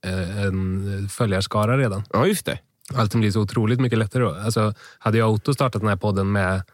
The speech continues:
Speaker 1: en sångare som vi känner,
Speaker 2: Ja.
Speaker 1: så hade vi haft liksom två lyssnare typ.
Speaker 2: Ja, f-, ja, kanske färre, ja. Ja, ja, det, det är
Speaker 1: Och
Speaker 2: ju
Speaker 1: podden hade ju varit sämre också.
Speaker 2: Ja.
Speaker 1: Eh,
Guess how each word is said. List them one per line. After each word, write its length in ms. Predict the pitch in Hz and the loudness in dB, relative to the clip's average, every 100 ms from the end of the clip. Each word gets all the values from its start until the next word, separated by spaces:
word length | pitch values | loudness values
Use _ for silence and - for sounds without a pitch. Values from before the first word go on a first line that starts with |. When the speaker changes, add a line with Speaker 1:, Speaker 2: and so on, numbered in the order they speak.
| _ | _
Speaker 1:
en 160 | - 107 | -2 0
sångare 420 | 120 110 101 117 | 2 2 2 2
som 160 | 123 123 | 2 0
vi 100 | 98 | 0
känner, 380 | 98 90 90 - | -2 -6 -10 -6
Speaker 2:
Ja. 220 | - 110 110 _ - | 0 0 0 _ -12
Speaker 1:
så 160 | - | -4
hade 240 | 98 101 101 | -2 0 0
vi 160 | 101 | 2
haft 320 | 95 92 - | 0 -2 -6
liksom 400 | 110 95 95 92 92 | -6 -4 -4 -4 -6
två 340 | - 101 95 | -2 0 0
lyssnare 420 | 98 95 107 107 | -2 -2 -2 -2
typ. 140 | 104 101 - _ _ _ _ _ _ _ _ _ _ _ _ | -4 -10 -18 _ _ _ _ _ _ _ _ _ _ _ _
Speaker 2:
Ja, 440 | 151 135 135 143 143 | 0 2 2 0 0
f-, 60 | 151 | 0
ja, 140 | 156 | 0
kanske 260 | - 208 233 | 2 2 0
färre, 200 | 87 67 | -2 -2
ja. 120 | - - | -4 -8
Ja, 300 | - 156 202 - | -2 0 0 0
ja, 100 | 151 | 2
det, 220 | 202 220 | 4 4
det 80 | - | 2
är 40 | |
Speaker 1:
Och 60 | - | 4
Speaker 2:
ju 140 | 127 | 4
Speaker 1:
podden 260 | 95 113 117 | 4 4 4
hade 100 | 131 | 4
ju 60 | |
varit 160 | 123 104 | 2 2
sämre 220 | 107 101 | 2 0
också. 260 | 92 - 107 - _ - | -2 -4 -6 -8 _ -4
Speaker 2:
Ja. 220 | 101 98 | 0 2
Speaker 1:
Eh, 360 | 92 90 85 | 2 0 -2